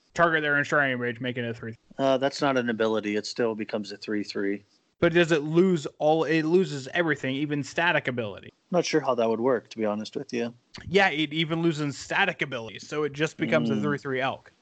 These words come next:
Speaker 2: Yeah, that seems good.
Speaker 1: Yeah, just, like, turning your opponent's Ensnaring Bridge into an elk seems pretty good.
Speaker 2: Yeah, I didn't think of it in that aspect, I guess.
Speaker 1: Yeah, like, it can, it can do that. It really can,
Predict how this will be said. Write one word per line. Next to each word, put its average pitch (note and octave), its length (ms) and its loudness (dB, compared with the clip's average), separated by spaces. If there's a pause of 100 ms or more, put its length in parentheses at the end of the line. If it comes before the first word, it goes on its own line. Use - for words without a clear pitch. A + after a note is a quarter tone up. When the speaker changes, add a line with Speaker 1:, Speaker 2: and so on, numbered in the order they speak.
Speaker 2:
Yeah, A2 180 0
that A#2+ 180 4
seems G#2+ 260 -2
good. G#2+ 300 -4 (320)
Speaker 1:
Yeah, D#3 380 -2
just, D3+ 240 -6 (260)
like, E3 220 -2
turning G3+ 300 0
your F#3+ 120 2
opponent's F#3 400 -2
Ensnaring D3+ 360 -4
Bridge D3+ 220 0
into C#3+ 260 0
an C3 80 -2
elk C3+ 380 -2 (300)
seems E3 240 2
pretty C#3+ 220 -2
good. A2 300 -6 (200)
Speaker 2:
Yeah, B2 220 2
I - 20 6
didn't C3+ 220 2
think B2+ 180 -2
of A2 100 -2
it G#2+ 180 2
in A2 100 -4
that A2 220 2
aspect, G#2 500 -4
I G#2 80 0
guess. G#2 240 0
Speaker 1:
Yeah, F3+ 160 2 (440)
like, E3 200 0
it F#3+ 160 4
can, G3+ 200 2
it G#3 160 4
can G#3 200 4
do G3+ 180 2
that. A2+ 320 -4
It F#3 220 0
really G#3 400 4
can, D3+ 420 -2